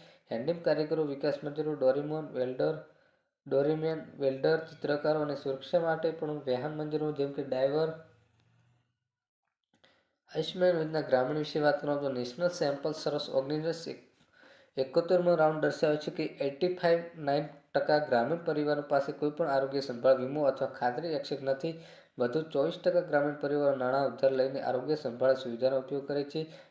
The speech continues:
પી એમ વાયનો ઉદ્દેશ છે કે ક્ષેત્રની દેવાઓ જાળામાંથી બચવા રૂપિયા સુધીના વાર્ષિક સહાય પૂરી પાડવા માટે.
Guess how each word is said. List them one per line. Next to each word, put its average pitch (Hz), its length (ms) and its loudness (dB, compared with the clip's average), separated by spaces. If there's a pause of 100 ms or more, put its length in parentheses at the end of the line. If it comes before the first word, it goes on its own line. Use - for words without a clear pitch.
(120)
પી 147 80 -2
એમ 170 140 2
વાયનો 175 320 2
ઉદ્દેશ 147 360 -4
છે 156 80 -2
કે 156 120 -4
ક્ષેત્રની 156 540 -4
દેવાઓ 147 360 2
જાળામાંથી 139 540 4
બચવા 131 340 4
રૂપિયા 147 320 0
સુધીના 123 480 -2
વાર્ષિક 120 360 0
સહાય 143 260 0
પૂરી 135 220 -2
પાડવા 131 300 2
માટે. 131 380 -2